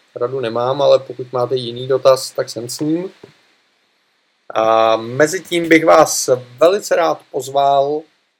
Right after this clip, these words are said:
za, a, dva týdny, necelé, eh, šestadvacátého července,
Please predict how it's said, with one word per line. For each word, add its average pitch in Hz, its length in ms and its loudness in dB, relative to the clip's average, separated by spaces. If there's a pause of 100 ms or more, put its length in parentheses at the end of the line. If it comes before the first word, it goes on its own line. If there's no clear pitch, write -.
(720)
za, 127 680 -2
a, 117 320 -2
dva 123 240 -6
týdny, 170 580 -8
necelé, 135 840 -4 (200)
eh, 120 340 -4
šestadvacátého 143 1300 -6 (1300)
července, 147 920 -2